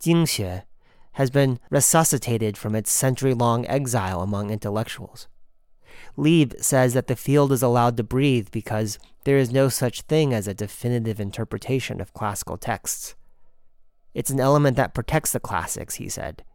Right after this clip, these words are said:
"They're not so obviously anti-Marxist or anti-anybody."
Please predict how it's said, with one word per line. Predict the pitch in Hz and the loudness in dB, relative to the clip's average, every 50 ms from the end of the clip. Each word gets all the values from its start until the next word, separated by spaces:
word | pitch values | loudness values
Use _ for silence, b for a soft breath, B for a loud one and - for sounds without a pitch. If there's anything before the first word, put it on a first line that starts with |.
| - - _ _ B B B B B B B B - | -20 -20 _ _ B B B B B B B B 2
"They're | 151 147 143 | 4 6 6
not | 143 151 151 131 117 | 8 6 6 6 4
so | - - 143 135 127 | 2 4 4 4 4
obviously | - 127 123 131 127 139 127 - - 131 131 - | 4 2 2 2 2 2 2 2 2 0 -2 -2
anti-Marxist | - 131 131 127 - 127 120 120 113 110 117 120 123 - - - 113 101 95 - | 0 0 0 0 0 0 0 2 2 2 2 0 0 -2 -2 -4 -4 -4 -4 -4
or | 120 107 101 95 110 - _ | -4 -4 -4 -4 -8 -12 _
anti-anybody." | - 110 113 113 - 120 117 110 107 113 135 151 127 101 87 85 82 87 87 - | -4 -4 -4 -2 -2 0 0 0 0 0 0 0 0 -2 -4 -8 -8 -12 -14 -16